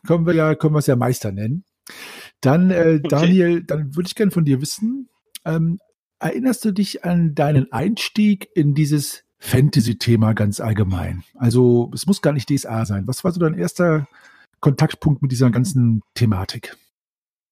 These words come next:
Speaker 2: Oh, ähm, das geht, glaub ich, relativ weit zurück. Ähm, da waren zwei Sachen, an die ich mich halt erinnern kann aus meiner Kindheit. Das war halt einmal die Hexe und der Zauberer,
Speaker 1: Hm.
Speaker 2: also dieser Disney,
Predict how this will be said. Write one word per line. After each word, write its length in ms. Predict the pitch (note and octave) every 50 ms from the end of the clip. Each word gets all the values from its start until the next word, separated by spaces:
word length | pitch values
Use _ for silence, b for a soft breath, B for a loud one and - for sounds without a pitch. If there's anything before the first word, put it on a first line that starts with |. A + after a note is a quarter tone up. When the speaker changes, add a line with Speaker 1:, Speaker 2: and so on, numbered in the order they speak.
| _ _ _ _ _ _ _ _ _ _ _ _ _ _ _ _ _ -
Speaker 2:
Oh, 360 | A#3+ C4+ A#3+ F3+ C#3+ B2 A2 _ -
ähm, 760 | D3+ D3+ D3+ D#3 D#3+ D#3+ E3 F3 F3+ F#3 F#3+ G3+ G3+ F#3+ D3
das 220 | - E3+ D#3 - -
geht, 200 | D#3+ D3+ C#3+ -
glaub 200 | C#3+ C3+ B2 C3
ich, 180 | C3+ - -
relativ 540 | C3+ C3+ D3 C#3+ A#2 - C#3 A2 - A#2+ A2+
weit 180 | B2+ A#2+ A#2+ -
zurück. 560 | - - - C#3 C3+ C3+ C#3 C3+ - - -
Ähm, 680 | A2 A#2+ A#2+ A2+ A2+ A2+ A2+ A#2 A2+ A2+ A2+ A2+ A2+ A2 - _ _ _ _ - -
da 160 | B2+ B2 A#2 G#2 G2+ - -
waren 500 | B2 A#2 A#2+ C3+ C#3+ D3+ D3+ D3 C#3 A2+
zwei 220 | - - C3+ C3+ C#3
Sachen, 340 | B2+ B2 - C3+ B2 B2 - - _ _ _ _ _ _ _
an 120 | - C3 A#2+
die 80 | C3+
ich 80 | C3 -
mich 160 | C3+ B2 -
halt 120 | C3+ -
erinnern 360 | B2 G#2 A2+ C#3 D3+ D#3 D3+ C3+
kann 320 | - B2+ C#3 C#3 C3+ C3+
aus 240 | - - B2 - -
meiner 180 | C3+ C3 C3+
Kindheit. 320 | B2+ - - C#3+ C3+ D3 C3
Das 140 | C3 - -
war 80 | -
halt 100 | B2+ A#2+
einmal 280 | A2+ A#2+ C3 C#3 C#3 A#2+
die 100 | - F#3+
Hexe 240 | - - - - C#3
und 80 | B2+
der 80 | B2+ A2+
Zauberer, 460 | - - B2 B2+ C#3+ D#3+ D#3 F3 F#3
Speaker 1:
Hm. 160 | G#3 F#3 -
Speaker 2:
also 160 | C3 A#2+ B2
dieser 180 | A#2 B2+ A#2+ B2+
Disney, 480 | B2+ D3 D3+ - G3 F#3 F#3 G3+ G3+